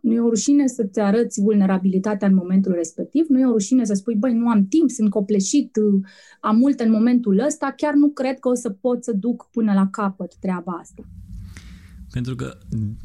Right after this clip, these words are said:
Speaker 2: și total de acord cu tine, uh, pentru că de multe ori când spunem nu unei oportunități, de fapt,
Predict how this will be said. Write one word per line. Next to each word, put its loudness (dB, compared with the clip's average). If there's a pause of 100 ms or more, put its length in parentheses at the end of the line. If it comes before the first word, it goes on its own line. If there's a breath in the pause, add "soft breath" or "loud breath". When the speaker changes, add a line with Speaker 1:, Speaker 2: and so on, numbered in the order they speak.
(120)
Speaker 2:
și -4 (240)
total -6
de -4
acord -8
cu -8
tine, -8 (100)
uh, -6 (260)
pentru -8
că -6
de -4
multe -6
ori -6
când -6
spunem -6
nu -2
unei -4
oportunități, -6 (560 loud breath)
de -8
fapt, -10